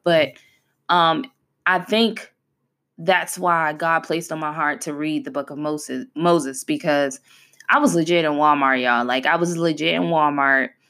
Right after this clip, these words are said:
um, looking for books for my kids.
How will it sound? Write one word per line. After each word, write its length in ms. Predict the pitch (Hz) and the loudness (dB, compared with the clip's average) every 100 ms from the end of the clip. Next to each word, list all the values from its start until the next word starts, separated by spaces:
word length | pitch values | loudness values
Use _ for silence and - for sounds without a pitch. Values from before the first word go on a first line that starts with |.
| _ _ _ _ | _ _ _ _
um, 520 | 160 151 139 131 113 - | 2 4 2 -2 -10 -2
looking 340 | 175 180 190 | 0 2 0
for 680 | - 180 170 160 160 151 151 _ _ _ _ | 2 4 6 6 6 4 0 _ _ _ _
books 340 | 165 180 202 - | 0 0 0 -4
for 140 | 185 | -2
my 140 | 175 | -2
kids. 580 | 175 165 147 143 139 - | -4 -4 -4 -6 -8 -20